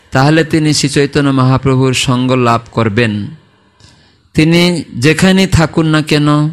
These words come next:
সেই স্থানটিকে তিনি বৃন্দাবন বা নবদ্বীপে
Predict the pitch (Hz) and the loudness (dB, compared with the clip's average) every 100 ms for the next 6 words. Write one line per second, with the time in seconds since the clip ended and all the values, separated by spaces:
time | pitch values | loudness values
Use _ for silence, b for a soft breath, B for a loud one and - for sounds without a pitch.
0 | - b b b - 147 143 - 135 147 | -8 b b b -2 0 0 0 0 0
1 | 151 156 147 147 147 139 135 127 127 131 | -2 -4 -2 -2 -2 -2 0 0 0 2
2 | 135 135 143 143 151 - b b b - | 2 2 0 -2 -6 -12 b b b -4
3 | 123 127 127 147 160 156 156 143 135 | 0 2 2 2 2 0 0 0 0